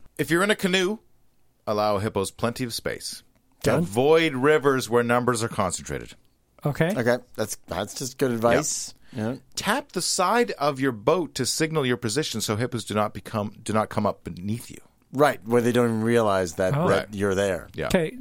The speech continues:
Speaker 2: uh, new Kickstarter idea: automatic boat tapper for hippo river
Speaker 1: Right.
Speaker 2: boats.
Speaker 3: Got it.
Speaker 1: Good
Speaker 2: Just,
Speaker 1: idea.
Speaker 2: it just goes
Speaker 3: Yeah.
Speaker 1: Yeah.
Speaker 2: as you paddle down the river.
Speaker 1: Keep your distance when on foot.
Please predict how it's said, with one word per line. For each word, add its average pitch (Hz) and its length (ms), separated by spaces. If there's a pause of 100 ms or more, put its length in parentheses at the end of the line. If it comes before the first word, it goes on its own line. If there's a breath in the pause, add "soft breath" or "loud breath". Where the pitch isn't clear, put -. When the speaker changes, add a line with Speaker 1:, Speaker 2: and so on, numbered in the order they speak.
Speaker 2:
uh, 156 420 (100)
new 175 280
Kickstarter 190 560
idea: 202 400 (380 soft breath)
automatic 170 420
boat 160 220
tapper 208 560
for 147 240
hippo 151 320
river 143 340
Speaker 1:
Right. 104 240
Speaker 2:
boats. 123 180
Speaker 3:
Got 98 340
it. 110 300
Speaker 1:
Good 78 40
Speaker 2:
Just, 87 220
Speaker 1:
idea. 196 120
Speaker 2:
it 147 40
just - 180
goes 160 340 (1080 loud breath)
Speaker 3:
Yeah. 123 160 (440)
Speaker 1:
Yeah. - 200
Speaker 2:
as 151 240
you 165 60
paddle 160 260
down 151 180
the 147 80
river. 123 260 (1080 loud breath)
Speaker 1:
Keep 104 200
your 98 100
distance 98 460
when 95 100
on 87 120
foot. - 420